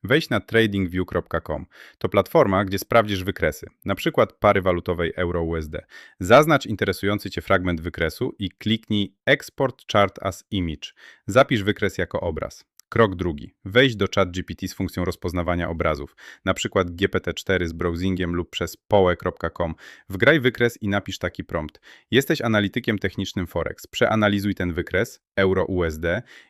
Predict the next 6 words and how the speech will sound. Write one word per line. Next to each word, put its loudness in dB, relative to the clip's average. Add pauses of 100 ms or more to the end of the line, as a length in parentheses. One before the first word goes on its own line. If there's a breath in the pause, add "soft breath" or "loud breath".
i 4
określ 0
trend, -2
poziomy 0
wsparcia -2
oporu -2